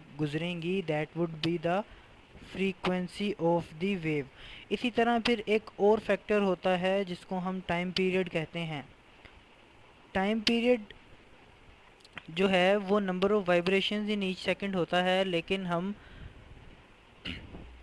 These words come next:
टाइम period basically होता है time required for the wave to complete one complete vibration या rotation। तो यहाँ पर time period का concept हमारे इस्तेमाल में नहीं होगा, इसलिए हम इसको detail में नहीं देखेंगे।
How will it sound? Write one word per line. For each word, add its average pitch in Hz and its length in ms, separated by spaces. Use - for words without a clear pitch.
टाइम 202 140
period 208 220
basically 214 340
होता 214 160
है 233 180
time 208 340
required 202 560
for 196 180
the 180 160
wave 180 300
to 196 140
complete 175 500
one 175 120
complete 170 580
vibration 151 560
या 165 140
rotation। 151 480
तो 214 140
यहाँ 202 260
पर 226 140
time 202 220
period 214 240
का 214 140
concept 190 500
हमारे 175 400
इस्तेमाल 175 460
में 208 140
नहीं 190 260
होगा, 170 260
इसलिए 175 520
हम 165 220
इसको 170 300
detail 151 300
में 175 140
नहीं 156 240
देखेंगे। 156 420